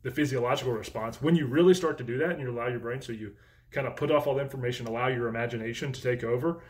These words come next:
say, "Okay, this is where I wanna go," and let, let your brain steer yourself into the imagination to kind of create that, then your body starts to have the physiological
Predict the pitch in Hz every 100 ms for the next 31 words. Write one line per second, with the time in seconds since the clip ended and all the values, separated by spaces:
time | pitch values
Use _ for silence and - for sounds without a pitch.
0 | - - - - 123 131 120 113 127 127
1 | 123 123 120 123 123 117 110 117 - 135
2 | 147 143 147 156 143 - 180 160 127 123
3 | 110 - - - - _ _ _ - -
4 | 131 135 135 127 123 120 113 123 127 117
5 | 113 - 117 113 - 107 107 120 156 190
6 | - - - - - - - - 156 202
7 | 156 139 139 151 123 117 113 104 107 98
8 | 127 113 110 104 101 - 113 110 -